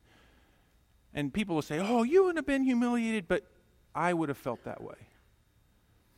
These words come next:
And so there was something in me that needed to put my best foot forward and present myself in a way that someone who's got it together,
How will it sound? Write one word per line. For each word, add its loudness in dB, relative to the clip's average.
And -2
so 4
there 10
was 6
something 2
in 0
me -8
that -2
needed -2
to -6
put 0
my -2
best -2
foot -4
forward -2
and -6
present -8
myself -4
in -6
a -4
way -2
that -4
someone -6
who's -6
got 0
it -12
together, -8